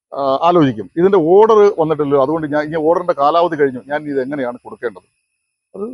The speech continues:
സ്വാഭാവികമാണ്. പക്ഷേ വകുപ്പ് ആസ്ഥാനത്ത് നിന്ന് ഇതേവരെ, ഇപ്പൊ ഇന്ന് ഈ, ഈ ദിവസം വരെ ഒരാളോട് പോലും ഈ ഡ്യൂട്ടി റെസ്റ്റ് കൊടുത്തതിന് വിശദീകരണം ചോദിച്ചിട്ടില്ല.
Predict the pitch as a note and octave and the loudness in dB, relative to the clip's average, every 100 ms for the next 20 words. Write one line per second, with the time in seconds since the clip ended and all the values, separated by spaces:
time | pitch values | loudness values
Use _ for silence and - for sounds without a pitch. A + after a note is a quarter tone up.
0 | - G3+ G3+ A3 G3 D3 G3 E3 F3 - | -4 0 4 4 2 0 -2 0 -2 -6
1 | _ _ _ - E3 G#3+ A3 B3 A3+ G#3+ | _ _ _ 2 4 4 4 4 4 4
2 | G3 E3 E3 D3+ D#3+ F#3+ C3+ F#3+ G3+ C#3+ | 4 4 2 2 0 0 4 6 6 4
3 | G#2 - _ _ _ _ _ C#3 C#3 G3 | 0 -6 _ _ _ _ _ -4 2 4
4 | G3 A#3 F3+ G3 G3 B3 B3+ G#3 G3+ A3 | 6 4 4 2 2 4 4 4 2 2
5 | F3+ F3+ F#3 D3 D3 F3 F3+ E3+ E3+ D3+ | 4 4 2 0 2 4 4 2 2 0
6 | D3 C#3+ C#3+ C3 D3+ F3+ F3+ D3+ - C3 | 0 0 -2 0 -2 -2 -4 -4 -6 -6
7 | C3+ C3+ B2+ A#2+ B2+ C3 B2 C3 _ A2+ | -6 -6 -10 -10 -8 -6 -8 -14 _ -16
8 | G2+ F#2 | -16 -20